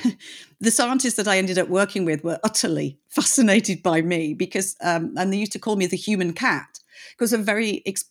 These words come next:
uh, very famous experiments by Hubel and Wiesel, two, um, Nobel Prize winning, um, scientists, who did experiments on cats to try and understand our visual system.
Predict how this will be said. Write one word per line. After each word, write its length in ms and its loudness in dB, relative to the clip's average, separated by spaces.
uh, 440 -2
very 180 0
famous 400 -2
experiments 600 -2
by 160 -4
Hubel 340 0
and 140 0
Wiesel, 400 -4
two, 320 -2
um, 400 -6
Nobel 420 -6
Prize 340 -6
winning, 440 -4
um, 180 -8
scientists, 560 -8
who 60 2
did 160 0
experiments 500 -2
on 100 -2
cats 300 -6
to 100 -8
try 180 0
and 80 0
understand 420 -2
our 100 -2
visual 240 0
system. 480 -6